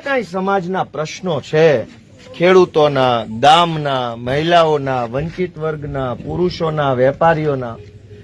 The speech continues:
એમાં થોડું થોડું બોલો, અવાજ ઉઠાવો,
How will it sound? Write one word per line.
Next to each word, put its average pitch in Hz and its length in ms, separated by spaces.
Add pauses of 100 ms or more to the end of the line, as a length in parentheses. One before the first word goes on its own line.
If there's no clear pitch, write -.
(140)
એમાં 170 200
થોડું 180 280
થોડું 180 280
બોલો, 139 540 (520)
અવાજ 160 360
ઉઠાવો, 160 600